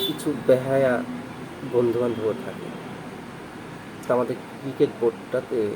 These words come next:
যে ক্ষমতায় আছে, যারা ক্ষমতায় আছে, একটা বেহায়া প্রত্যঙ্গের লোক। এদের লজ্জা শরম আছে কিনা বলা খুবই মুশকিল। আমাদের দেশের প্রধানমন্ত্রী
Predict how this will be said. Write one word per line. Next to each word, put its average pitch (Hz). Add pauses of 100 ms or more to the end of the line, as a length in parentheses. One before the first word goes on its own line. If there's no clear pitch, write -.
(160)
যে 117 (100)
ক্ষমতায় 113
আছে, 107
যারা 104 (120)
ক্ষমতায় 104
আছে, 127 (1200)
একটা 120 (200)
বেহায়া 131 (100)
প্রত্যঙ্গের 110 (540)
লোক। 107 (2000)
এদের 120
লজ্জা 123 (120)
শরম 120
আছে 110
কিনা 110 (600)
বলা 110 (380)
খুবই 110
মুশকিল। 107 (1120)
আমাদের 135
দেশের 131
প্রধানমন্ত্রী 123